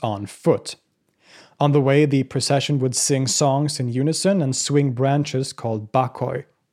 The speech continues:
This would have been a rather intense journey, especially in the summer heat, but it was only the beginning of the proceedings.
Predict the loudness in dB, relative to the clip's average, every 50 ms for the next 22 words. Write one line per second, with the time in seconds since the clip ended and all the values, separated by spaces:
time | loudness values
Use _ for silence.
0 | _ _ _ _ _ _ -20 -20 -20 -8 _ 2 2 2 2 2 4 4 4 6
1 | 4 4 2 2 2 2 2 2 0 0 0 -2 -2 -2 0 2 2 2 2 0
2 | 0 0 0 0 0 0 0 -2 0 0 2 2 2 2 0 0 0 0 -2 -2
3 | -2 -2 -2 -2 -2 -2 0 2 2 0 0 -4 _ -10 -2 0 2 4 4 4
4 | 4 4 4 4 4 4 4 4 2 2 2 4 4 4 4 4 2 0 -2 -4
5 | -4 -4 -4 -4 -4 -8 -12 -12 -10 -10 -6 -2 -2 -2 -2 -4 -6 -10 -14 -18
6 | -20